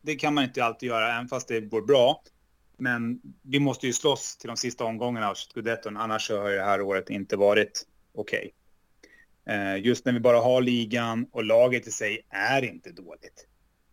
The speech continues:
Ett lag med Chiesa och Vlahovic är ett bra lag. Eh, så är det bara. Eh, vi ska vara uppe och tampas. Det är inte så att de andra lagen har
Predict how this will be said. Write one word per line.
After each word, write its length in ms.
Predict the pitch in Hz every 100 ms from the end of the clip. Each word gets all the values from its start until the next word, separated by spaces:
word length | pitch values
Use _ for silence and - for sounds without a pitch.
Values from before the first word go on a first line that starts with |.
| -
Ett 180 | 113 120
lag 240 | 117 120
med 160 | 120 -
Chiesa 520 | 123 123 117 - 117
och 140 | 113
Vlahovic 800 | 110 120 120 123 110 107 - - _ _ _ _
är 200 | 120 127
ett 180 | 120 -
bra 260 | 113 110
lag. 320 | 117 151 95 95 _ _ _ -
Eh, 300 | 117 104 104 101
så 400 | - - - 113
är 100 | 147
det 60 |
bara. 200 | 113 92 _ _ _ _ _ _ _ _ _ _ _ _ _ _ -
Eh, 240 | 107 101 - - 120
vi 100 | 123
ska 240 | 123 98 139
vara 140 | 113
uppe 140 | 90 95
och 60 |
tampas. 440 | 95 92 - - - _ _ -
Det 80 |
är 40 | 117
inte 120 | -
så 100 | 135
att 80 | 120
de 120 | 127
andra 260 | 117 113 131
lagen 300 | 113 110 110
har 220 | 110